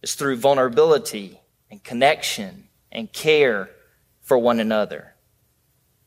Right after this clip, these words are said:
Now, just like the first picture, words can bring blessing, but words can also bring curses. Our presence can bring blessing, and our presence can also bring curses.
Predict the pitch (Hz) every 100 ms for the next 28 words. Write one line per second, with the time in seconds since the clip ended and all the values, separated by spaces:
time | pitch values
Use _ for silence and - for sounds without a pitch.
0 | _ _ _ _ _ _ _ - 156 143
1 | 202 233 202 165 - 226 226 175 - 160
2 | 160 165 160 202 240 - - 185 170 185
3 | 170 143 170 190 - 226 208 175 156 151
4 | - _ _ 151 175 175 196 170 175 196
5 | 180 170 - 196 196 220 220 196 - -
6 | 156 - 202 214 202 220 240 - - -
7 | - _ 190 151 160 190 170 160 180 185
8 | 220 233 262 _ _ _ _ _ _ _
9 | _ - 127 - 175 170 175 185 180 -
10 | - - 147 143 165 180 165 170 175 165
11 | 226 220 139 113 98 -